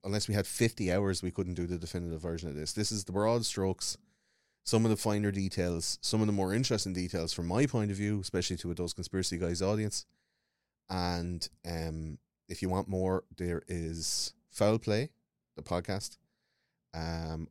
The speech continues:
I hope to get Gemma Hoskins on to do an interview in the, in the, in the future at some stage, uh, because she seems to be quite, you know, media facing and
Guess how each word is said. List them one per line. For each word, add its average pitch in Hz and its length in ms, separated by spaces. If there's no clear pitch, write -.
I 90 80
hope 120 400
to 98 100
get 85 440
Gemma 87 200
Hoskins 85 360
on 80 140
to 82 100
do 80 160
an 82 60
interview 101 520
in 90 180
the, 80 280
in 85 140
the, 82 180
in 80 80
the 80 80
future 92 260
at 87 140
some 98 160
stage, 95 280
uh, 82 120
because 85 240
she - 120
seems 90 240
to - 60
be 80 100
quite, - 380
you 82 80
know, 80 100
media 85 320
facing 82 380
and 73 120